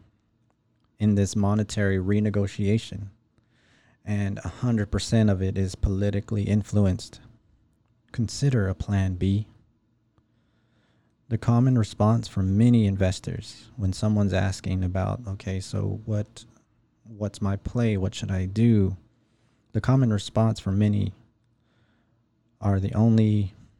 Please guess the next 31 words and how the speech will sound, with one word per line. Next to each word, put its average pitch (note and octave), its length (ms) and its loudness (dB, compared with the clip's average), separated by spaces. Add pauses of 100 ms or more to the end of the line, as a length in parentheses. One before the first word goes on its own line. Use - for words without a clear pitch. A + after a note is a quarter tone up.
(680)
are G2+ 80 2
really A2 320 4
to F#2+ 180 -4
only A2 720 0 (320)
continue A2+ 540 4
holding G2 500 2 (640)
some G#2 160 0
U G2+ 160 2
S F#2 100 -6
fiat F#2+ 320 -2
currency G2+ 460 -4
because G2+ 340 -4
it's G2 160 -6
still G#2 480 0 (440)
the G#2 100 -6
primary A2+ 480 4
means G2+ 260 2
of - 80 -4
exchange F#2 640 0 (760)
in F#2+ 340 -2
everyday G2 340 2
basis. F#2+ 580 -2 (180)
So - 180 0
no G#2 140 4
matter G2+ 200 4
what's G2 300 -2 (320)
happening, F#2+ 640 -8 (500)
it A2 140 -2
still A2 380 2
holds F#2 500 0 (140)
some F#2+ 440 -2